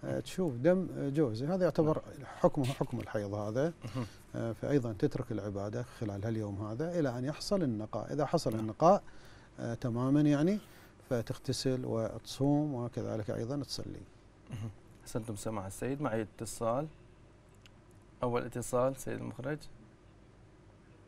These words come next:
Speaker 2: أبو ياسر من كربلاء المقدسة. السلام عليكم أبو ياسر، حياك الله.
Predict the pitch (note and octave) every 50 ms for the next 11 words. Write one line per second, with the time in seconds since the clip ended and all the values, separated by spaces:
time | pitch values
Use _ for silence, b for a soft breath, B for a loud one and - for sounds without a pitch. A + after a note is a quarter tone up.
0 | - - - - - - - C3 B2 A#2+ A#2+ A2 G#2+ G2+ G2+ - - - - -
1 | A2+ A#2+ B2 A#2+ - B2+ A#2 A2+ A2 A#2 A#2 B2 - A#2 A#2 A#2 A#2+ A#2+ A#2+ -
2 | - A#2+ - - - - - A#2 A#2 - C3 C3 C3 B2+ B2 A#2+ A#2+ B2+ C3 -
3 | C3+ C3 B2 A#2 B2 B2 - - - - - - C3 A#2 G#2 - - - -